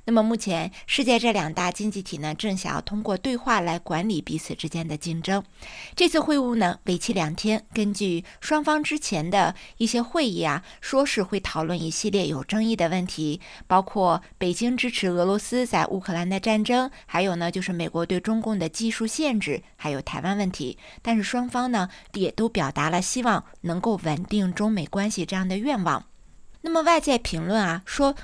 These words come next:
作为拜登政府和北京保持沟通渠道畅通这样的一部分，沙利文和王毅每隔几个月呢就会举行一次面对面的会谈，而这个机制被称之为叫做战略渠道。那么根据美国白宫之前透露出来的消息，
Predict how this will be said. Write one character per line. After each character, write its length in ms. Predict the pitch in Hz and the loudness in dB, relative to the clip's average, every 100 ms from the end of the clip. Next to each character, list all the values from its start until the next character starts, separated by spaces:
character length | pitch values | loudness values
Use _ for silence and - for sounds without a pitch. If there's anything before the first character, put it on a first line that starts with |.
| - | -8
作 200 | - 359 | 0 2
为 160 | 220 170 | 2 2
拜 180 | 190 175 | 2 2
登 180 | 190 | 2
政 220 | 196 208 185 | 2 0 0
府 260 | 151 135 | 0 -2
和 220 | - 175 | -2 -2
北 180 | 175 170 | -2 -2
京 240 | 160 190 208 | -2 0 2
保 200 | 165 156 | 2 0
持 260 | - 180 | -2 -2
沟 260 | - 285 285 | 0 0 0
通 240 | - 294 | 0 -2
渠 160 | 294 165 | -2 -2
道 240 | 220 202 - | 0 0 -2
畅 240 | - 269 | -4 -4
通 280 | 254 285 311 - - - | -2 -2 -2 -4 -18 -4
这 80 | 185 | -2
样 100 | 170 | 0
的 80 | |
一 120 | 165 175 | -4 -4
部 120 | 185 | -4
分， 220 | 185 165 - - | -2 -2 -4 -12
沙 180 | - 269 | 2 4
利 140 | 269 226 | 4 4
文 220 | 180 196 | 2 0
和 120 | 202 | 0
王 180 | 175 175 | 0 0
毅 160 | 220 208 | 2 2
每 120 | 180 | 0
隔 160 | 165 | 0
几 200 | 196 - | -2 -2
个 100 | - | -2
月 140 | 170 175 | 0 0
呢 120 | 165 | -2
就 140 | 160 | -4
会 140 | 233 208 | -2 -2
举 180 | - 143 | -2 -4
行 240 | 160 165 | -2 -4
一 60 | 160 | -4
次 160 | - | -2
面 160 | 185 175 | -2 0
对 100 | 180 | 0
面 180 | 190 170 | 0 0
的 120 | 151 | -2
会 200 | - 233 | -2 -4
谈， 320 | - 160 151 - - - | -2 -2 -4 -8 -14 -2
而 140 | 196 226 | 2 2
这 220 | - 311 | 2 2
个 120 | 247 | 0
机 240 | 247 302 | 2 0
制 220 | 302 220 - | 2 0 0
被 140 | 170 | -2
称 240 | - 185 185 | -2 -2 -2
之 160 | 190 | -2
为 240 | 151 123 - | -4 -6 -6
叫 140 | 160 | -6
做 180 | - - - | -4 -8 -4
战 240 | 277 240 | 0 2
略 200 | 196 180 | 2 2
渠 240 | 147 - 151 | 0 -4 -2
道。 240 | 127 - - - - - - | -2 -2 -10 -20 -20 -18 -4
那 40 | 311 | 0
么 100 | 302 | 2
根 180 | 311 | 2
据 160 | 302 285 | 0 0
美 160 | 208 165 | 0 -2
国 200 | 180 196 | -4 -4
白 260 | 180 175 | -4 -4
宫 240 | 190 285 285 | -4 -4 -4
之 140 | 240 | -8
前 280 | - 156 175 | -6 -8 -8
透 140 | - | -6
露 140 | 190 180 | -4 -4
出 160 | - | -6
来 120 | 180 | -8
的 140 | 160 170 | -8 -8
消 260 | - 233 | -4 -2
息， 300 | 269 - 147 | -2 -6 -8